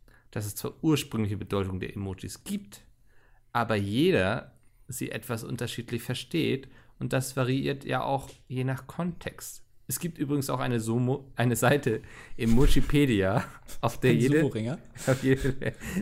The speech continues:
Speaker 1: auf der jedes Emoji mit der jeweiligen Bedeutung steht. Und da du,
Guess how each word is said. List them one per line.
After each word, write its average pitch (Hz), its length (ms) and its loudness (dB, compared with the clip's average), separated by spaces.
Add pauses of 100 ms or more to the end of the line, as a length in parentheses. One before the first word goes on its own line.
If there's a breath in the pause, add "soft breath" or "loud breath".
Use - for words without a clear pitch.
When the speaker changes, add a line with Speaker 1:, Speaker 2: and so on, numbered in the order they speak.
Speaker 1:
auf - 160 -2
der 135 100 4
jedes 160 300 2
Emoji 156 420 4
mit 131 140 0
der 120 80 2
jeweiligen 143 500 0
Bedeutung 139 420 -4
steht. - 280 -14 (920 soft breath)
Und 131 220 0
da 127 100 6
du, 120 500 -2